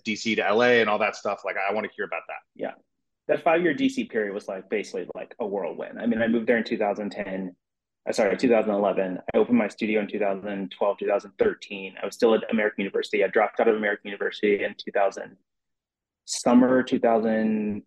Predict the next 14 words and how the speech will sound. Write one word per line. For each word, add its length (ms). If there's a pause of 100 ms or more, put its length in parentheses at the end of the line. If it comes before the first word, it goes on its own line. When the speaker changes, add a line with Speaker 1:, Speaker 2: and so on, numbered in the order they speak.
Speaker 2:
thirteen. 720 (220)
Um, 460 (600)
I 60
was 120
doing 120
some 160
reserve 340
stuff 240
for 60
the 80
Marines 380
in 140
there 180
too, 400